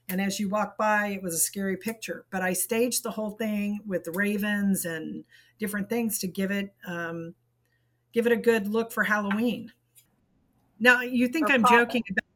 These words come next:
Speaker 1: that, that staging thing, dude. I'm telling you, it was hot.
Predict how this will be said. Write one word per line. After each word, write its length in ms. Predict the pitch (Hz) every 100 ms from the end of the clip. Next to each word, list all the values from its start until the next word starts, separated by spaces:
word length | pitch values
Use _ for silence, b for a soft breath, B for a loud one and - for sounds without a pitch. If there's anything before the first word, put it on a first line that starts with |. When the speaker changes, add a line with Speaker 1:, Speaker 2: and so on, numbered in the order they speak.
| -
Speaker 1:
that, 240 | 208 202 - 196
that 320 | 196 196 -
staging 560 | - 202 214 185 175 -
thing, 220 | 170 165
dude. 340 | 175 175 165 180
I'm 100 | 165
telling 360 | 185 202 208
you, 220 | 190 175 170
it 100 | 190
was 160 | 180 -
hot. 420 | - 180 170